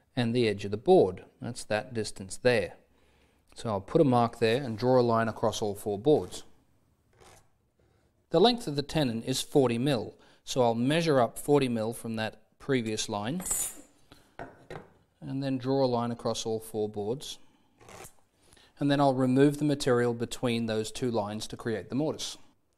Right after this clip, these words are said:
I use the same technique to mark out the mortises for the top, and now I'll go and cut those out. Now to cut the mortises in these legs,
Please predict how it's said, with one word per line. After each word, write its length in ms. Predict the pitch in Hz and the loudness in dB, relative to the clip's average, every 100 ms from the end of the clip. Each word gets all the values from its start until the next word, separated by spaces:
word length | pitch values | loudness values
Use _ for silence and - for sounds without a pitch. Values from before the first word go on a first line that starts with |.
| _ _ _ _ | _ _ _ _
I 80 | 147 | 4
use 240 | 147 143 | 6 2
the 80 | - | -2
same 280 | - 202 196 | 2 2 2
technique 460 | - 143 143 135 131 | 2 2 2 -2 -2
to 100 | 131 | 0
mark 280 | 127 127 131 | 2 2 2
out 140 | 120 | -2
the 60 | 117 | 0
mortises 380 | 117 110 - | 0 0 -4
for 120 | - 104 | -8 -10
the 100 | 101 | -12
top, 580 | - 175 220 - - _ _ - - - - _ | 4 4 4 -6 -20 _ _ -14 -14 -14 -20 _
and 80 | 147 | 2
now 100 | 151 | 6
I'll 80 | 147 | 6
go 160 | 143 | 4
and 100 | 135 | 2
cut 220 | - 127 - | 0 -2 2
those 220 | 117 165 | 2 4
out. 180 | 160 - - - _ _ _ _ _ _ _ _ _ _ _ - _ _ _ _ | 2 2 -14 -20 _ _ _ _ _ _ _ _ _ _ _ -20 _ _ _ _
Now 80 | 160 | -2
to 60 | |
cut 200 | 156 214 | 2 2
the 80 | 196 | 2
mortises 560 | 147 151 151 - 131 - | 2 4 4 0 -6 -6
in 160 | 139 135 | -4 -2
these 240 | 123 113 | -2 -2
legs, 460 | 113 117 135 - - | 2 2 2 -4 -8